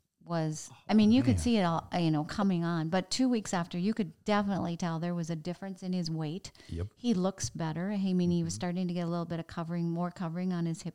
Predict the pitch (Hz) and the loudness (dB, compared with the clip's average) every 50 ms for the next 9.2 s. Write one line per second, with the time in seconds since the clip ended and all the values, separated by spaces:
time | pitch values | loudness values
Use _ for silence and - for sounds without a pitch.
0 | _ - 170 165 170 185 - - _ _ - 90 82 - - - _ - 220 226 | _ -6 -6 -4 -4 -6 -8 -12 _ _ -8 -6 -6 -6 -8 -12 _ 6 8 8
1 | 233 226 277 - - - 254 202 170 175 180 175 165 165 160 147 156 160 170 185 | 8 8 6 4 2 0 0 0 0 2 2 2 2 2 2 0 0 -2 -2 -2
2 | - 240 233 220 190 170 170 175 196 - _ _ _ _ _ _ _ _ _ _ | -2 0 0 0 0 0 -2 -4 -6 -8 _ _ _ _ _ _ _ _ _ _
3 | _ _ _ _ - - - 185 190 185 175 - - - - 233 254 349 - - | _ _ _ _ -12 -4 2 4 6 6 4 4 0 -4 -6 -6 -6 -6 -6 -6
4 | 190 170 175 175 175 165 170 175 180 180 170 170 190 175 170 180 180 180 180 - | -4 -2 -2 0 0 0 0 0 0 0 0 -2 -2 -4 -4 -2 -2 -2 -2 -2
5 | - 180 180 180 175 175 175 170 170 175 185 175 170 165 160 - - - _ _ | -4 -4 -2 -2 0 0 0 0 0 0 -2 0 -2 -2 -4 -6 -10 -18 _ _
6 | _ _ _ - 403 440 440 339 226 220 214 185 185 185 180 175 - - _ _ | _ _ _ -6 -2 0 2 2 2 2 2 0 0 -2 -4 -6 -8 -12 _ _
7 | - 190 175 - 208 190 190 175 165 165 165 165 170 175 196 202 - - - 220 | -6 -6 -4 0 0 0 0 0 0 0 0 2 2 0 0 -2 -4 -6 -4 -4
8 | 220 226 - 240 226 214 196 175 170 175 - 190 - - 180 180 175 185 180 180 | -4 -2 -2 -2 0 0 -2 -2 -4 -4 -6 -4 -4 -2 -4 -2 -2 0 0 2
9 | 175 170 170 170 | 2 0 -2 -4